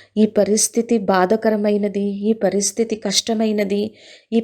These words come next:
పరిస్థితిని నేను ఎదుర్కోలేను అని నేను లేబుల్ వేస్తే కష్టమవుతుంది. ఇది ఛాలెంజ్, ఇది క్రైసిస్ అన్నాననుకోండి, ఎదుర్కోలేను.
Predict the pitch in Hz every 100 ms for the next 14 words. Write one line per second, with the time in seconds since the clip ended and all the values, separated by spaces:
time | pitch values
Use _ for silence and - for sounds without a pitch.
0 | 214 196 208 - 240 240 233 226 220 214
1 | 180 180 208 202 240 233 233 226 226 226
2 | - - - _ 214 262 254 233 220 190
3 | 180 196 196 269 269 214 202 202 - 254
4 | 392 - _ - 214 - 214 190 180 185
5 | 175 170 208 180 - - - - 214 214
6 | 214 - 220 220 277 311 285 - - _
7 | _ 208 220 - - 233 311 294 320 302
8 | - - 220 220 220 208 196 196 190 185
9 | 180 185 - _ 208 190 240 240 226 180
10 | 165